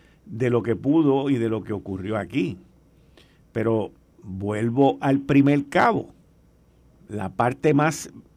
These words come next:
de, de mayor vergüenza en todo esto es que aquí no ha pasado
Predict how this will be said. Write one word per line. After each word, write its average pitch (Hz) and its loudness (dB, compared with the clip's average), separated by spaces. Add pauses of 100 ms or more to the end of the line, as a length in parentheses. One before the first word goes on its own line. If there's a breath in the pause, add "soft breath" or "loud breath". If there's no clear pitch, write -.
(800)
de, 110 -4
de 117 -6
mayor 120 0 (580)
vergüenza 127 0
en 92 -6
todo 143 4
esto 190 0 (1500 soft breath)
es 110 -6
que 165 -2
aquí 117 -6
no 127 -6
ha 139 -6
pasado 127 -8